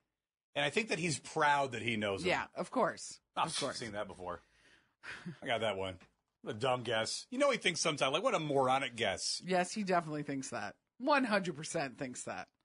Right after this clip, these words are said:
Speaker 1: Do you think he and Vanna, well, let's make some, let's make it up. Does he and, he, Pat Sajak, Vanna White get along?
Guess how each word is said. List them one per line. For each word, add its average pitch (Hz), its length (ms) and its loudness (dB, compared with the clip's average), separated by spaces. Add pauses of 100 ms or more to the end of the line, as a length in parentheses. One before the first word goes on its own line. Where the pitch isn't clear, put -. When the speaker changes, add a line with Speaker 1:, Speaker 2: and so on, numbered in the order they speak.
Speaker 1:
Do 156 60 -4
you 196 60 -2
think 262 160 -2
he 233 140 0
and 185 100 0
Vanna, 170 220 4
well, 147 100 -2
let's 156 120 -6
make 151 160 0
some, 117 280 -2
let's 139 160 -4
make 120 160 -2
it 104 80 -2
up. 87 120 -8
Does 151 140 -4
he 208 160 -2
and, 240 140 -2 (160)
he, - 300 -14 (100)
Pat 247 240 2
Sajak, 196 400 -4
Vanna 156 240 0
White 135 280 0
get 123 140 2
along? 95 440 -2